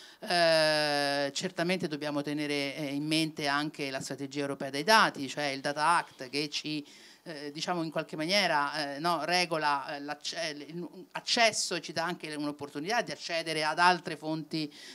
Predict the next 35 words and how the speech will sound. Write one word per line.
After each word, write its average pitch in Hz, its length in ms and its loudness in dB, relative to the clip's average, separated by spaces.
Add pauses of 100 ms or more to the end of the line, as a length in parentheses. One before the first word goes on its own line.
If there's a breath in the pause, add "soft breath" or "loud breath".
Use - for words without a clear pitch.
ad 165 160 0
altre 156 300 -2
fonti 190 420 4
di 151 80 -8
cui 156 140 -4
parlava 143 340 0
Mauro, 165 580 2 (240 loud breath)
eh, 165 280 2
o 180 200 0
il 175 60 -4
Data 175 300 2
Government 160 580 -6
Act 240 320 -2
che 151 160 -4
in 147 100 -6
qualche 151 300 -8
maniera, 170 500 2 (280 loud breath)
eh, 180 160 -10
ci 180 160 -4
dà 175 320 2
anche 175 240 -2
indicazioni 165 920 0
e, 156 200 -8
e, 151 320 -6
e 151 80 -6
regole 170 720 -2
sul 175 380 -4
fatto 175 420 -2
che, 143 240 -8
eh, 151 240 -12
comunque 170 400 -10
le 156 60 -4
amministrazioni 151 520 -8
pubbliche 151 460 -12
devono, 170 640 0